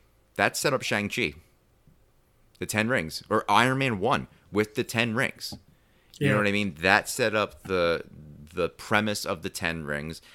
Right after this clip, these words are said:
Speaker 1: Iron Man three carries on the Mandarin. And what are we getting in two thousand twenty-one? We're getting Shang-Chi, the Ten Rings, and the Mandarin.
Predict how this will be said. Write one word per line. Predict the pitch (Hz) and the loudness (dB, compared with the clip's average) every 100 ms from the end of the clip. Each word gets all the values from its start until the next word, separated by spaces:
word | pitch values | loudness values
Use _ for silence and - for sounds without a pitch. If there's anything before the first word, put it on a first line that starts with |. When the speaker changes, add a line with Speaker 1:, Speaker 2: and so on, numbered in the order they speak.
| - | -6
Speaker 1:
Iron | - 90 98 | 0 2 2
Man | 98 92 | 0 -4
three | - 90 98 95 | -6 -6 -4 -2
carries | 98 90 95 95 | 0 0 -2 -4
on | 87 | -4
the | 85 | -4
Mandarin. | 90 92 90 76 71 82 - - | -2 -2 -2 -4 -4 -8 -12 -12
And | - 87 | -8 -2
what | 95 | 0
are | 95 | 2
we | 98 | 0
getting | 95 87 90 87 - | 0 0 -2 -6 -10
in | - 87 | -8 -6
two | 85 107 | -6 -8
thousand | 92 87 82 87 | -2 -2 -2 -6
twenty-one? | 85 80 80 101 85 78 | -6 -6 -2 -2 -2 -2
We're | 82 | -2
getting | 78 76 78 | 0 0 -2
Shang-Chi, | 71 - 80 82 - 80 82 | -4 -2 -2 -2 -6 -6 -4
the | 78 | -6
Ten | - 76 76 | -4 -4 -2
Rings, | 80 80 80 - | -2 -2 -8 -8
and | 82 85 78 | -4 -2 -2
the | |
Mandarin. | 73 80 76 50 - | 0 -2 -2 -8 -12